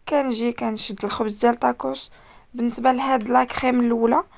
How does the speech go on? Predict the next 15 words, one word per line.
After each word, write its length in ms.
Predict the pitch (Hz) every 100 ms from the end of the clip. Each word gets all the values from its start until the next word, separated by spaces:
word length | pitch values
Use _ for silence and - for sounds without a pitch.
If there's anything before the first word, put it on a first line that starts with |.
| - - _ -
أه، 800 | 214 220 214 208 202 202 - -
ما 180 | 220 233
توفراتش 560 | - 262 - 294 -
عندي 280 | 233 226 -
انا 180 | 214 208
صوص 240 | 208 220
الجيريان، 640 | 196 196 202 208 262 403 370 - - - -
يعني 240 | 190 202
درت 200 | 202 202
فيها 380 | - 208 196 190
غير 380 | 202 247 247 - _ - - -
الكاتشوب 640 | 208 - 226 214 - 403 415 - - -
مع، 880 | 185 190 185 190 185 180 - - -
مع 240 | 196 190
المايونيز 800 | 196 202 202 202 233 359 359 247